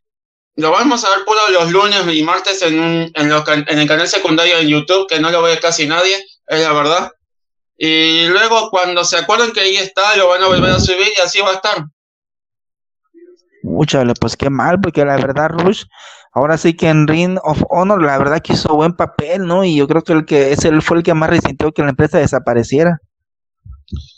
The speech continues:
Speaker 1: En realidad, sí, pero como lo compró Tony Khan, el dueño de A E W, todo se entiende más o menos, pero a no ser que lo manden a Ring of Honor,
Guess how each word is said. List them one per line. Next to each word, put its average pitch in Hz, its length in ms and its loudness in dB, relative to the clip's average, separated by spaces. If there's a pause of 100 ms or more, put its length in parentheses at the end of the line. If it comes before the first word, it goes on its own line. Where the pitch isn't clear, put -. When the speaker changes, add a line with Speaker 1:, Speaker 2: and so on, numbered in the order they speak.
(240)
Speaker 1:
En 160 140 0
realidad, 180 760 2
sí, 214 320 -2
pero 160 160 0
como 165 280 0
lo 165 160 0
compró 170 340 -2 (760)
Tony 185 240 0
Khan, - 280 2
el - 120 0
dueño - 260 0
de 180 80 0
A 180 40 2
E 185 240 0
W, 202 500 -2 (720)
todo 180 220 2
se 190 140 -4
entiende 190 380 -2
más 185 200 -2
o 180 80 0
menos, 208 340 -2
pero 156 560 0 (280)
a 156 120 2
no 175 100 0
ser 254 200 -2
que 240 120 -2
lo 190 120 0
manden 190 400 0
a 143 280 0
Ring 180 200 -2
of 175 160 -4
Honor, 190 440 0